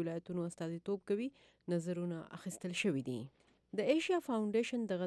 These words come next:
تازه سروې چې پرون د سه شنبې په ورځ په کابل کې خپره شوې ده، د یو لړ مهمو موضوعاتو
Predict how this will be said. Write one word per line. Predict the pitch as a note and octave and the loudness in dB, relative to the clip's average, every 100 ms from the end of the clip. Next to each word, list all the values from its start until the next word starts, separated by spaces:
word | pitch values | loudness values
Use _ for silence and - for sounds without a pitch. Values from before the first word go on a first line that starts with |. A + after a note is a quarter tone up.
| F3+ | 0
تازه | F3+ G3+ | 0 -2
سروې | - G3 F3 F#3 G3+ - | -2 -2 0 -2 -2 -6
چې | F#3+ - | -4 -2
پرون | F#3 F#3 | -2 -2
د | F3 | -2
سه | G#3 | -4
شنبې | - F#3+ F3 F3 | -2 -2 -2 -2
په | E3+ | -2
ورځ | F3+ F#3 F#3 | -2 -4 -8
په | F3 | -4
کابل | F3 F#3+ | -2 -2
کې | F#3+ F3 | -2 -4
خپره | - F3 - | -4 -2 2
شوې | B3 C4 | 2 4
ده، | C4 C4 - - - - G3+ | 2 0 -12 -20 -12 4 4
د | A3 | 8
یو | C4+ D#4+ | 8 8
لړ | C#4+ C4+ A#3 | 6 4 4
مهمو | F3+ E3+ A#3 C4 C4+ C4 | 2 2 2 4 4 4
موضوعاتو | G#3 F3 E3+ F3 E3+ F3 | 4 4 4 2 2 -2